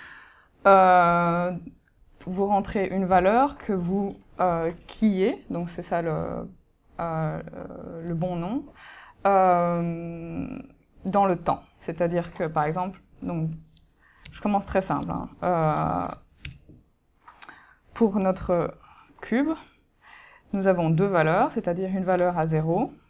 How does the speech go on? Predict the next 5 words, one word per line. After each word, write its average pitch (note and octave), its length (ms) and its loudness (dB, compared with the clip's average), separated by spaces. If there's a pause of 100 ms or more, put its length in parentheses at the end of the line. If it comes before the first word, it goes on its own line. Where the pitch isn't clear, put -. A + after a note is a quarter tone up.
(300)
vous - 640 -20
pouvez E3 140 -4
regarder D#3 340 -4
ici, - 360 -8 (120)
location. E3 500 -4